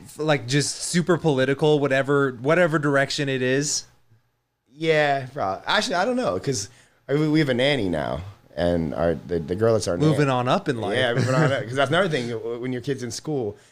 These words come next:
Speaker 2: they get out of school at two o'clock in the afternoon.
Speaker 1: Mm.
Speaker 2: It's like,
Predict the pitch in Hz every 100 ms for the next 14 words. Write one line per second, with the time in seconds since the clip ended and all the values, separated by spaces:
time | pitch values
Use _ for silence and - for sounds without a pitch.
0 | _ - 160 160 160 - 143 131 143 127
1 | 131 104 104 101 87 92 120 92 69 110
2 | 107 98 90 92 82